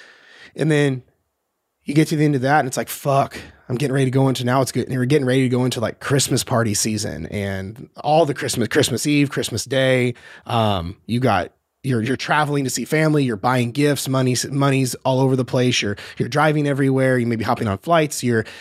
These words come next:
you're bouncing all over the place. Your focus is extremely diverted. And the last thing it's, it, it makes it hard to think about is, like, your, your weight loss stuff. So it's easy to just go, "You know what? I'm gonna just get started, started over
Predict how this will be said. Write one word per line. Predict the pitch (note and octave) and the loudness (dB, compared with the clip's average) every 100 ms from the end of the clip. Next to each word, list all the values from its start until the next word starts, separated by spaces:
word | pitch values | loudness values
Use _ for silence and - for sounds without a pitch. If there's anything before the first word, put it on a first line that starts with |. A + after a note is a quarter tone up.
| - - | -10 -2
you're | B2 A2+ F#2+ | 2 2 0
bouncing | - D#3 D3+ D#3 | 0 2 2 0
all | D3+ | 2
over | D3 C#3+ | 2 0
the | |
place. | - D#3 D3 | 0 2 2
Your | C3 - | 0 -2
focus | D3+ D3+ - | 0 2 2
is | D3 - | 0 -2
extremely | - - - F3+ A#3 D#3 | -2 -2 0 2 2 2
diverted. | A#2+ A#2 B2+ G2+ G2 - - - - | 0 2 2 2 -2 -6 -16 -14 -2
And | D#3 | 2
the | |
last | D3+ E3 - | 4 2 2
thing | D3+ | 0
it's, | C#3 - - _ | 0 -2 -10 _
it, | - D3 - | -2 -2 0
it | D3 | 2
makes | D3 - | 2 2
it | B2 | 0
hard | C3+ | 0
to | D3 | 0
think | D#3+ | 0
about | B2 A2+ | 2 2
is, | A2 | 0
like, | A2+ - | -2 -4
your, | A#2+ G2 F2+ | -4 -2 -2
your | A2+ A2 | -2 0
weight | A2 D#3+ B2+ | 2 0 0
loss | A#2 - | 0 0
stuff. | B2+ - | -2 2
So | D#3+ | 2
it's | C#3 - | 2 0
easy | F#3 F3 F3 | 0 2 0
to | D3 | 0
just | D3 - | -2 0
go, | B2+ - D3 | -2 -2 -2
"You | D3 | 0
know | C#3+ C3 | 2 2
what? | C3+ B2+ - _ _ _ _ _ | 2 0 -6 _ _ _ _ _
I'm | A#2 D3 | -2 0
gonna | D#3 D#3 | 2 2
just | B2+ B2 | 0 -2
get | - - | -4 -6
started, | - G#2+ G#2+ G#2 - | -2 0 0 -4 -8
started | - A2+ A2 G#2 | -2 -2 0 -2
over | G#2 F#2+ E2 | -4 -6 -10